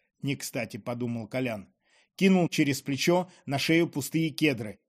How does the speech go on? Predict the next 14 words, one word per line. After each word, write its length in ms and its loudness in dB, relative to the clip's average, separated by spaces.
«Не 100 -6
оставлять 480 0
же 80 0
уродом!» 560 -2
Схватил 540 2
Катьку 520 2
и, 100 4
как 280 4
мешок 420 2
картошки, 580 2
перекинул 560 0
ее 200 2
через 320 -4
спину. 380 -6